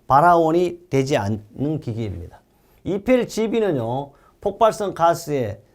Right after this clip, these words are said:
가스 대기에 사용 기기를 상호 방어수위 높음, 정상 작동할 시 예상 오작동이 발생할 시 발화원이 되지 않는 기기가 되겠습니다. 그다음 이피엘 지씨는요, 폭발성 가스 대기에 사용된 기기에서 방어수위 형상,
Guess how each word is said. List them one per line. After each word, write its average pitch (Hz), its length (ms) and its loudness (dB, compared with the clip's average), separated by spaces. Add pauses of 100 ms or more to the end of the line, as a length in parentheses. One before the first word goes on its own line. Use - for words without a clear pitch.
(160)
가스 160 340 2
대기에 139 300 0
사용 120 260 -4
기기를 139 300 -6
상호 165 440 -2
방어수위 147 540 0
높음, 175 640 -6 (280)
정상 175 480 0
작동할 139 480 -4
시 110 100 -8
예상 135 320 -2
오작동이 156 640 -2
발생할 117 440 -6
시 104 160 -10
발화원이 151 500 0
되지 123 260 -4
않는 120 460 -2
기기가 135 560 -2
되겠습니다. - 640 -4 (600)
그다음 185 320 0
이피엘 226 320 2
지씨는요, 175 800 -4 (360)
폭발성 202 480 0
가스 170 240 2
대기에 151 280 -2
사용된 151 420 -2
기기에서 147 420 -4
방어수위 160 640 0
형상, 139 580 -4